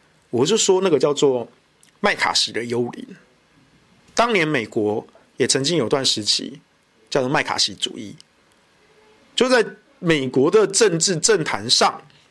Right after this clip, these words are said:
我今天我想要斗争你，我想要批斗你，我就说你跟共产党有关系，你被左翼的思维渗透了，你是不是拥护共产主义？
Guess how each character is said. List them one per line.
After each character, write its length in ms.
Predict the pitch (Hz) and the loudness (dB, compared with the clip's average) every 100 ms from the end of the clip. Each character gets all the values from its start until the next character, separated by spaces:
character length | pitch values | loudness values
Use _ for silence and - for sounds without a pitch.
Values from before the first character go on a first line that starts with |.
| _ _ _ _ _ _ _ - - - - | _ _ _ _ _ _ _ -16 -14 -16 -2
我 120 | 175 | 0
今 160 | 175 254 | 2 2
天 140 | 247 | 4
我 80 | 196 | 4
想 140 | 156 | 4
要 40 | 156 | 2
斗 260 | 240 175 | 2 2
争 240 | 156 170 175 | 4 2 2
你， 100 | 117 | 2
我 100 | 185 | 2
想 120 | 143 | 2
要 60 | 170 | 0
批 220 | - 240 | 0 2
斗 220 | 247 175 | 4 4
你， 180 | 117 101 _ _ _ _ - | 0 -8 _ _ _ _ 0
我 120 | 165 | 2
就 160 | 139 123 | 2 2
说 420 | 226 208 196 - - | 6 6 4 -2 -12
你 140 | 117 | -4
跟 160 | 120 170 | -2 2
共 160 | 175 | 0
产 160 | 139 117 | 0 0
党 140 | 120 | -2
有 60 | 87 | -4
关 220 | 92 101 | -6 -4
系， 240 | 98 92 85 _ _ _ _ _ _ - | -4 -6 -10 _ _ _ _ _ _ -6
你 100 | - | 0
被 140 | 254 254 | 2 2
左 320 | - 147 127 | 2 0 2
翼 160 | 247 | 0
的 80 | 160 | 0
思 220 | 156 - | 0 2
维 140 | 165 123 | 2 2
渗 200 | 143 135 | 0 0
透 200 | 160 143 | 0 0
了， 140 | 98 - _ _ _ _ _ _ - - | -4 -10 _ _ _ _ _ _ -20 -8
你 120 | - 196 | -2 0
是 100 | 302 | 2
不 60 | |
是 100 | 247 | 0
拥 180 | 233 131 | 2 2
护 140 | 220 202 | 2 2
共 160 | 214 | 2
产 180 | 147 135 | 2 0
主 180 | 139 101 | -2 -2
义？ 260 | 190 127 | -2 -4